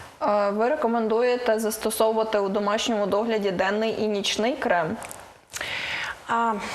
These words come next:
Speaker 2: <laughs> зазвичай є пацієнти, які не люблять, е, користуватися і денним, і нічним кремом. І коли людина ніколи не користувалася взагалі кремами,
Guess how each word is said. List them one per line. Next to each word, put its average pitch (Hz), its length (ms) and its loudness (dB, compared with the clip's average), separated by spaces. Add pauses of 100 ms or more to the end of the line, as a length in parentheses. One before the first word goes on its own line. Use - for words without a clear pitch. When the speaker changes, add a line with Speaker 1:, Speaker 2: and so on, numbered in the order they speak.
(160)
Speaker 2:
<laughs> 208 380 -2
зазвичай 233 600 -2
є 247 100 0
пацієнти, 247 720 -2 (420)
які 240 320 -4
не 226 180 -2
люблять, 196 680 -2
е, 185 200 -4
користуватися 208 960 0
і 190 160 -2
денним, 214 440 0
і 220 40 -2
нічним 277 440 -2
кремом. 208 580 -2
І 220 280 -2
коли 247 320 0
людина 240 360 -2
ніколи 233 360 0
не 233 120 0
користувалася 233 720 0
взагалі 220 340 0
кремами, 208 520 -2